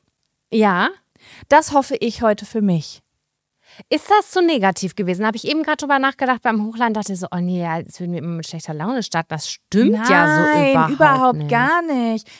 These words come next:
Speaker 2: Wir starten nicht immer mit schlechter Laune. Aber, ähm, auch eine Podcast-Maus hat mal P M S oder einen scheiß Tag und wir nehmen ja immer auf. Also, weißt du, also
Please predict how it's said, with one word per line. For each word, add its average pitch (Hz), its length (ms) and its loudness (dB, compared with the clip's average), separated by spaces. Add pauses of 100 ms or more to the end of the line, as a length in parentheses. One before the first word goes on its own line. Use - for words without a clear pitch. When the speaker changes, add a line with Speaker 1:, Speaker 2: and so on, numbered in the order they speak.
Speaker 2:
Wir 240 100 -2
starten - 340 2
nicht 320 140 -4
immer 214 180 -2
mit 208 140 0
schlechter 196 420 -2
Laune. 180 340 0 (280)
Aber, 226 420 6
ähm, 214 220 0
auch 214 180 2
eine 233 140 0
Podcast-Maus 247 800 0
hat 208 140 -4
mal 196 140 0
P 220 180 -4
M 202 120 0
S 202 260 -2
oder 196 180 0
einen 190 100 0
scheiß 190 400 -2
Tag 302 320 2
und 208 160 0
wir 208 100 2
nehmen 214 240 2
ja 208 120 2 (120)
immer 254 420 2
auf. 165 220 -4
Also, 196 240 0 (460)
weißt 226 300 4
du, 339 40 -4
also 220 340 0